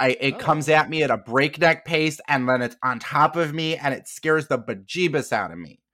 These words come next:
Speaker 1: Like, there's something about the speed of it, the trapped of it.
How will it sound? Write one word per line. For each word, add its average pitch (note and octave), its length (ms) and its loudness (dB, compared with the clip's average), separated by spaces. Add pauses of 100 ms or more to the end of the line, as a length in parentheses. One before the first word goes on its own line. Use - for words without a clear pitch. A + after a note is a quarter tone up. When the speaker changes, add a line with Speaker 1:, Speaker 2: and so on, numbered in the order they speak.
(680)
Speaker 1:
Like, D3+ 180 2
there's E3 200 2
something F3+ 340 2
about E3+ 340 6
the B2+ 100 0
speed F3+ 440 -4
of F#3+ 160 4
it, F#3+ 380 4 (320)
the B2 140 0
trapped E3+ 580 4
of F#3+ 180 2
it. F#3+ 440 2